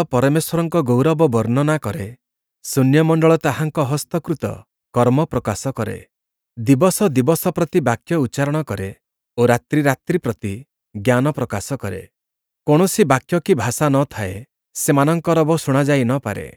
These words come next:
ତଥାପି ସେମାନଙ୍କର ରଜ୍ଜୁ ସମୁଦାୟ ପୃଥିବୀରେ ଓ ସେମାନଙ୍କର ବାକ୍ୟ ଜଗତର ସୀମା ପର୍ଯ୍ୟନ୍ତ ବ୍ୟାପ୍ତ। ସେମାନଙ୍କ ମଧ୍ୟରେ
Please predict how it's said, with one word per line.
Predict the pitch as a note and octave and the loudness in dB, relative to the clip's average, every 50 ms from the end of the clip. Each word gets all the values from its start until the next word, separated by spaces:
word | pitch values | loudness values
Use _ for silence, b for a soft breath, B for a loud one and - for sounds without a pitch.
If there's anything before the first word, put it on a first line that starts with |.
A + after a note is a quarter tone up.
| _ _ _ _ _ _ _ _ _ _ _ - | _ _ _ _ _ _ _ _ _ _ _ -4
ତଥାପି | C#3 - - F3+ F3 - G#3 | -4 -2 0 -2 0 0 -2
ସେମାନଙ୍କର | F#3 - - D#3 C#3 C#3+ D#3 E3+ F3+ E3 - F3 F3+ F3 | -2 0 0 0 0 2 0 0 -2 -2 0 2 2 2
ରଜ୍ଜୁ | C3+ G#2+ G#2 G2 G#2 G#2+ A2 C#3 E3+ - _ _ _ _ _ _ | 2 0 -2 -4 -6 -8 -8 -8 -14 -20 _ _ _ _ _ _
ସମୁଦାୟ | - - C#3 C3 C3+ D#3 D3+ D#3 D#3 D#3+ D#3+ | -6 0 0 4 4 4 6 6 4 4 2
ପୃଥିବୀରେ | - - D3 C#3 - - D3+ E3 D3+ A2+ G2 G#2 G#2+ - _ _ _ _ _ _ | 0 -2 -4 -6 -4 -4 -2 -2 0 -2 -4 -8 -12 -18 _ _ _ _ _ _
ଓ | D3+ D3+ | 0 0
ସେମାନଙ୍କର | - - F3+ D#3+ E3 E3+ F3+ F#3 E3+ F#3+ F#3 F#3 | 2 2 2 2 2 2 2 0 0 0 0 2
ବାକ୍ୟ | C#3+ A#2 A2 - _ _ A2 G#2+ G#2+ B2+ - _ _ _ _ _ _ - | 2 0 -2 -4 _ _ -6 -6 -6 -6 -12 _ _ _ _ _ _ -12
ଜଗତର | A2 G#2+ C3 C3 A#2 D#3+ D#3 - D#3+ D#3 D3+ | -2 0 2 2 2 2 2 2 0 0 0
ସୀମା | - - C#3 C3+ D3+ D#3+ | -2 -2 0 0 0 0
ପର୍ଯ୍ୟନ୍ତ | - C#3+ B2 A2 A2+ A2+ G#2 - C#3 B2 | 0 -2 -2 0 -2 -2 -2 -2 -4 -2
ବ୍ୟାପ୍ତ। | A2 G#2+ G2 - _ _ G2+ F#2+ F#2 - _ _ _ _ _ _ _ _ _ | -2 -4 -4 -6 _ _ -14 -14 -14 -16 _ _ _ _ _ _ _ _ _
ସେମାନଙ୍କ | - - D#3 C#3+ C#3 C3+ D3 D#3+ D#3 - D#3+ | -8 -4 0 2 4 4 4 2 2 0 0
ମଧ୍ୟରେ | D#3 D3+ D#3 C3+ B2 C#3+ D#3 C#3+ G#2+ | 2 2 0 0 0 0 0 0 -2